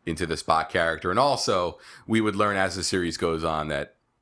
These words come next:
there's many times where, you know, uh, Kirk is presumed dead and, and Spock's ready to just move along, even though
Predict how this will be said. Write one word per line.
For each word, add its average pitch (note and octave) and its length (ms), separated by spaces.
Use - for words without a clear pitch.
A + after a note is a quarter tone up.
there's G2 340
many G2 300
times E2 400
where, D2+ 440
you F2 200
know, D#2+ 280
uh, D2 400
Kirk G2+ 300
is F2+ 100
presumed E2+ 460
dead E2 220
and, D2+ 160
and D#2+ 180
Spock's D#2 440
ready D#2 200
to D2+ 120
just D2+ 280
move D2+ 220
along, D2+ 460
even D2+ 280
though C#2+ 300